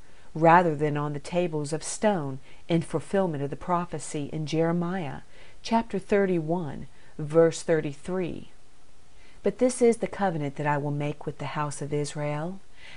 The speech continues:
After those days, says the Lord, I will put my law in their minds and write it on their hearts, and I will be their God, and they shall be my people." Here is one of the differences the new covenant made.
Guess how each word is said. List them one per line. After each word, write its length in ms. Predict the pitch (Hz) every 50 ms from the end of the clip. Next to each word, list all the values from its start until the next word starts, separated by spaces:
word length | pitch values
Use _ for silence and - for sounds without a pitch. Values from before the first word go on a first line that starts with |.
| - - -
After 280 | 220 220 - - 233
those 340 | 190 208 214 214 220 196 180
days, 600 | 165 202 202 208 185 143 113 71 55 - - - - - - -
says 340 | - - - 165 156 143 143
the 100 | - 143
Lord, 520 | 139 139 143 151 156 143 135 131 139 143 - - - - - - - - -
I 120 | 160 170
will 140 | 160 156 151
put 300 | - - 220 220 - 220
my 140 | 208 208 214
law 260 | 208 196 185 165 151
in 120 | 147 139
their 180 | 139 139 139 139
minds 560 | 139 143 143 143 139 139 147 160 165 170 - - - - - - -
and 260 | 156 147 139 143 143
write 240 | 156 160 175 185 165
it 100 | 151 151
on 160 | 143 139 135
their 140 | 143 143 139
hearts, 600 | - - 180 185 160 139 - - - - - - - - - - - -
and 160 | - 160 143 156
I 160 | 160 190 196
will 260 | 175 165 180 190 190
be 220 | 160 - 160 156
their 200 | 151 156 151 151
God, 500 | 147 143 160 160 170 160 - - - - - - - - - - -
and 140 | 143 147 143
they 160 | 156 160 175
shall 360 | 170 - - 196 180 180 160
be 160 | 143 - 143 143
my 220 | 147 147 151 156 -
people." 500 | - - 180 170 165 - 147 127 113 113 143 - - - - - - - - - - - - - - - -
Here 200 | - 320 320 294
is 120 | 247 220
one 160 | 214 226 226
of 80 | 220 190
the 60 | 185
differences 760 | 160 - 196 202 - - 151 143 - - 147 143 143 160 -
the 120 | - 156
new 200 | 147 151 160 165
covenant 480 | - - - 180 170 160 143 143 - -
made. 480 | 175 180 190 180 139 101 - - -